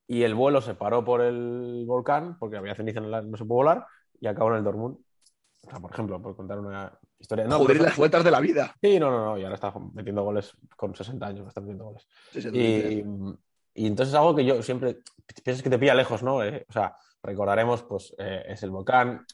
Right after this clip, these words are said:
Speaker 1: la, las risas con el, con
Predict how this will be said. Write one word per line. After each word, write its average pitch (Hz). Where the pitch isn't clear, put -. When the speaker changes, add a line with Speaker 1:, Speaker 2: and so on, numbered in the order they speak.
Speaker 1:
la, 104
las 98
risas 117
con 101
el, 95
con 95